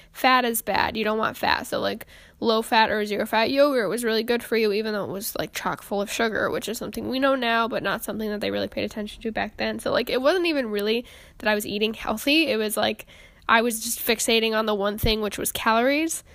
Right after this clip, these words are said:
So, like, I was like, "Oh, one yogurt has a hundred calories. Like, that's not very much, so that's good for me.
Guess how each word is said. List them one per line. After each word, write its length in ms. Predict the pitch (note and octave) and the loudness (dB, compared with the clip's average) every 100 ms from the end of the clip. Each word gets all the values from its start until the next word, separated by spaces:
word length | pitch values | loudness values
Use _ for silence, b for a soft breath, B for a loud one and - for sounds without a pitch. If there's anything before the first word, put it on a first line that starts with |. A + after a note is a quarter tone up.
| B - | B -2
So, 120 | A#3+ | 0
like, 80 | A#3+ | 2
I 80 | |
was 140 | A3 A3 | 2 0
like, 100 | F#3 | 0
"Oh, 140 | A#3 | 2
one 220 | G#3+ A#3 C4 | 2 2 2
yogurt 260 | C4 A#3+ | 0 0
has 160 | B3 A3 | -2 -2
a 40 | |
hundred 260 | G#3+ G#3+ G#3 | -4 -6 -6
calories. 560 | - G#3 - - - | 0 0 0 -2 -4
Like, 140 | A#3+ A#3+ - - | -6 -6 -12 -16
that's 440 | - G3 G3 - | -2 -2 -2 -4
not 200 | G#3+ G3 | -2 -2
very 160 | F#3+ G3 | -4 -4
much, 240 | F#3+ - | -2 -2
so 120 | - | -2
that's 220 | A2+ - | -2 -4
good 260 | - - D#3 | -6 -6 -6
for 140 | - | -6
me. 280 | E2+ - C#4+ | -8 -6 -8